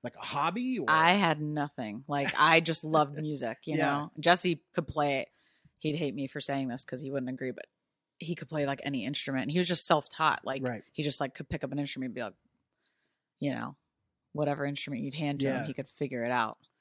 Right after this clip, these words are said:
Speaker 2: But for me, it was like, I was just the front person.
Speaker 1: <laughs>
Speaker 2: Like, I just jumped around and, like, yelled. And then whenever we moved, whenever we decided to be a two-piece is whenever I was like, we, I was like, "I gotta play something to, like,"
Speaker 1: Right.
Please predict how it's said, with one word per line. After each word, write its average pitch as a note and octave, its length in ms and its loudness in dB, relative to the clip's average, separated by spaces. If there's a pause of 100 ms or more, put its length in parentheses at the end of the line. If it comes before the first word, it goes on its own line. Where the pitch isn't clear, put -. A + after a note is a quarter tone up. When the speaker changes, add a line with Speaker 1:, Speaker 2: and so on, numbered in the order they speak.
(420)
Speaker 2:
But C#3 160 -4
for D3 120 -2
me, G#3+ 200 10
it D#3+ 80 10
was D#3 100 2
like, D3+ 100 4
I E3 80 12
was E3+ 100 4
just - 180 -4
the D3+ 60 -4
front - 300 4
person. B2+ 640 -6
Speaker 1:
<laughs> - 60 -20 (420)
Speaker 2:
Like, C#3+ 160 -2
I D3+ 80 6
just D3 240 -4
jumped D#3+ 240 4
around D3 300 4
and, C#3+ 80 0
like, C#3+ 140 -2
yelled. D3 440 4 (240)
And D3+ 180 -2
then C3+ 360 -2 (320)
whenever D3 320 2
we D3+ 120 0
moved, D3+ 280 -2 (160)
whenever F3+ 260 8
we F3 120 4
decided D3+ 380 0
to D3 80 -16
be D#3 160 -4
a D#3 60 -6
two-piece D3+ 680 2 (420)
is D3+ 180 2
whenever C#3+ 400 4
I C3 120 4
was C3 160 -4
like, B2+ 420 -6
we, C#3+ 220 -2 (360)
I B2 100 -4
was B2 120 -4
like, A#2 100 -4
"I C3 100 -2
gotta A#2+ 180 -2
play C3 240 -2
something C3+ 500 -4
to, C3 100 -8
like," A#2+ 320 -8 (140)
Speaker 1:
Right. C3+ 260 -4